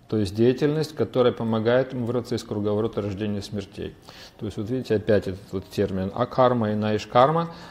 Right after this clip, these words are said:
а, ну, то есть синонимы, синонимы, как синонимы они используются, но вы должны знать на всякий случай оба термина. А, четвертый абзац. Фактически не нужно заниматься ничем, кроме преданного служения Верховному Господу. Однако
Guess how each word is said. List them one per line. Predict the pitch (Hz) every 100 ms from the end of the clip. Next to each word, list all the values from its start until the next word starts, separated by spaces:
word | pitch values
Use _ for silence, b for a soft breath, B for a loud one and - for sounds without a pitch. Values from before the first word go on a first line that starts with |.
| B
а, | 131 117 113 110 -
ну, | 190
то | 139
есть | - 120
синонимы, | - 120 104 92 90 90 90 104
синонимы, | - 113 95 90 90 92
как | 82
синонимы | - 110 85 90 87
они | 92
используются, | - 135 123
но | 117
вы |
должны | 117 123 107
знать | 117 - -
на | 104
всякий | 107 -
случай | - 101 110
оба | 98
термина. | 101 107 90 87 80 - - - B B B B B B B -
А, | - 110 101 120
четвертый | - 170 202 135 104
абзац. | 95 95 92 - -
Фактически | - 120 240 220 175 -
не | 156 175
нужно | 208 247 196
заниматься | 156 165 160 156 - 110
ничем, | 113 165 254 - 220 208 214
кроме | 208 165 143
преданного | 127 120 123 123
служения | 120 - 113 139 143
Верховному | 120 - 113 113 120
Господу. | 123 101 - 90 92 - -
Однако | 117 123 120 104 107 120